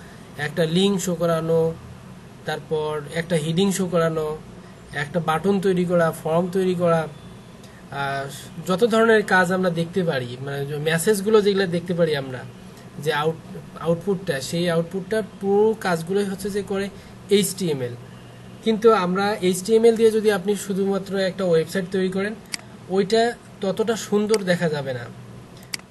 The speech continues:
এইচটিএমএল এ তেমন কোনো কালার টালার দেওয়া থাকে না, আহ, just মেসেজগুলো print করায়, সেক্ষেত্রে, আহ, দেখতে তেমন একটা ভালো লাগে না এইচটিএমএল এর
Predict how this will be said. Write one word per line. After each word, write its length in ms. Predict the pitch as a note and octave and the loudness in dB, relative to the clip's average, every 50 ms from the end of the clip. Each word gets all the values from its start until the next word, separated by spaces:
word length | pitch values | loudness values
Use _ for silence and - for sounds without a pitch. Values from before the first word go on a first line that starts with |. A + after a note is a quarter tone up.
| - - | -8 -4
এইচটিএমএল 560 | F3 F#3+ F3 - - A3 G#3 G3+ G#3 G3+ G3+ | -4 -4 -4 -2 0 2 4 4 4 2 0
এ 40 | G3+ | 0
তেমন 320 | F#3 G3 F3+ F#3 F#3 F3+ | 0 -2 -2 -2 -2 -2
কোনো 280 | F3 F#3 F#3 F#3 F#3 F3 | -2 -2 -2 -2 -4 -2
কালার 220 | - E3+ E3+ E3+ E3 E3+ | -2 0 0 0 0 -2
টালার 280 | - E3+ E3+ E3+ D#3+ D#3+ | -2 -2 -2 -2 -2 -2
দেওয়া 180 | D#3+ D#3+ D#3 D3+ | -2 -2 -2 -6
থাকে 260 | D3+ D#3 D3+ D3 C#3+ | -8 -8 -8 -6 -6
না, 160 | C#3 C#3+ D3+ D#3+ E3+ - - - - - - - - - - - - - - - - | -6 -6 -8 -10 -14 -16 -18 -20 -20 -20 -20 -20 -20 -16 -14 -14 -14 -14 -14 -12 -10
আহ, 240 | C3 C3 C3+ C#3 C#3+ | -8 -8 -6 -4 -4
just 200 | D#3+ E3 D#3 F3 | -4 -4 -2 0
মেসেজগুলো 560 | E3+ E3 E3+ E3 F#3+ F#3 F3 F3 F3+ F3+ F#3 F3 - | 2 2 2 2 0 -2 -2 -2 0 -2 -2 -2 -2
print 260 | - E3+ E3 D#3 D#3 | -4 -4 -4 -4 -4
করায়, 240 | - D#3 D#3 E3+ F3+ | -6 -6 -6 -6 -8
সেক্ষেত্রে, 520 | F3 - G3 F3 G3 F#3 F#3 F#3+ G3+ G3+ | -8 -8 -8 -8 -8 -8 -8 -8 -8 -8
আহ, 880 | G3+ G3 - - - - - - - - - - - D#3+ D#3 C#3+ C#3+ C#3+ C#3+ C#3+ | -8 -8 -12 -14 -14 -16 -16 -16 -16 -16 -18 -14 -12 -10 -8 -6 -8 -8 -4 -2
দেখতে 320 | F3 G3 F#3+ F#3+ - A3+ | -2 -2 -2 -2 -2 -2
তেমন 280 | F3+ G3 F#3+ F3+ F#3 F#3 | -2 -2 -2 -2 -2 -4
একটা 180 | F3+ F3+ - F#3 | -6 -6 -6 -6
ভালো 300 | E3 D#3 E3 E3 E3+ F3 | -4 -2 0 2 2 2
লাগে 240 | E3 D3+ C#3+ C3 | 0 -2 -4 -6
না 160 | B2 A#2 A#2 A#2 - - - - - | -6 -8 -10 -12 -14 -16 -18 -14 -12
এইচটিএমএল 520 | D#3 D#3 - - - E3 D3+ D3 D3+ D3 | -10 -10 -10 -8 -6 -6 -4 -4 -6 -6
এর 80 | D3+ | -8